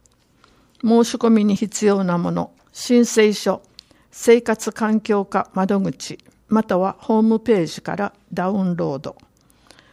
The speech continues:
申し込み方法、期限内に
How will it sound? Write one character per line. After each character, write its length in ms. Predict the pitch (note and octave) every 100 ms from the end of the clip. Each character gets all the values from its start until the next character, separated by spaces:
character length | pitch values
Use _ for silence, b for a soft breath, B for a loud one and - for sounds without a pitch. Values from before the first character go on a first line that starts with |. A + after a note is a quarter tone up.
| _
申 160 | A3+ B3
し 140 | -
込 140 | - A3+
み 120 | A3
方 240 | A#3+ F#3
法、 320 | - - - _ b b b _
期 160 | - G#3
限 280 | A#3 G#3
内 220 | F3+ D#3+ E3
に 260 | F3+ A#3